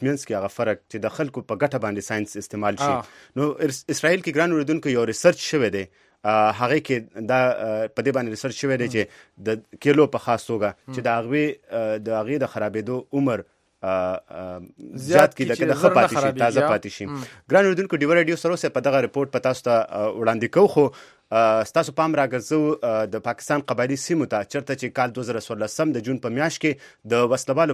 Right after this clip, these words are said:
Speaker 1: په خلاف عملیات شروع شوي وو په قبایلي سیمو، په خاص توګه شمالي وزیرستان کې. د جنوبي وزیرستان نه خلکو هم کډې کړې وې، ځکه چې عملیات دغه سیمه کې هم، آه، آه، شروع
Speaker 2: روان.
Speaker 1: شوي وو.
Speaker 2: مم.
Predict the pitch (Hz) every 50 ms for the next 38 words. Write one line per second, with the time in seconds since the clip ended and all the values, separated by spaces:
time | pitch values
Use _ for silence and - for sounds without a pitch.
0 | 98 110 - 117 110 117 113 - - _ _ - 117 127 127 123 139 127 123 -
1 | - - - - - 131 117 117 117 - - 170 156 151 151 151 151 139 131 -
2 | 120 123 123 127 131 131 - - 139 147 147 139 135 - - - 123 120 - -
3 | 139 117 113 - - 117 117 143 202 208 151 110 110 107 101 - 113 104 104 -
4 | - 104 95 - - - - _ _ _ 123 135 151 151 160 151 147 170 175 170
5 | 208 185 147 117 117 117 - - - 131 131 127 123 120 120 110 - - - -
6 | 131 120 - - 123 117 110 - - - - - 147 139 - - 127 110 107 98
7 | - 110 104 104 92 104 101 98 98 92 101 123 135 - - - 120 110 107 107
8 | 104 117 120 117 110 - 131 120 120 - - 139 127 117 - - 123 110 156 165
9 | 127 98 - - - - 98 104 98 101 101 95 87 80 85 85 90 98 98 101
10 | 92 - 113 107 - 127 135 120 104 101 92 98 101 95 - 120 117